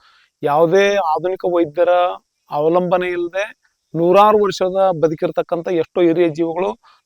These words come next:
ನಮ್ಮ ಜೊತೆಗಿದ್ದು. ಅವ್ರ ಬದುಕು ಹಂಗೆ ಯಾಕಿತ್ತಂತಂದ್ರ ಆಹಾರದಲ್ಲಿ ಇರ್ತಕ್ಕಂಥ ಪೋಷಕಾಂಶಗಳು,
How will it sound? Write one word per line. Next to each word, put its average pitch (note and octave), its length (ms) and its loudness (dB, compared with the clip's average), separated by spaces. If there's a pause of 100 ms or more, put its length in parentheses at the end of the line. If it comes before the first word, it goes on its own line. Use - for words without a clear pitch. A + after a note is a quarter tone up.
ನಮ್ಮ E3+ 160 -2
ಜೊತೆಗಿದ್ದು. D#3 580 -2 (360)
ಅವ್ರ G3 260 6 (120)
ಬದುಕು F#3+ 260 0
ಹಂಗೆ G3 200 -4
ಯಾಕಿತ್ತಂತಂದ್ರ E3+ 720 -4 (540)
ಆಹಾರದಲ್ಲಿ G3 640 0
ಇರ್ತಕ್ಕಂಥ F#3 500 -4
ಪೋಷಕಾಂಶಗಳು, F3+ 840 0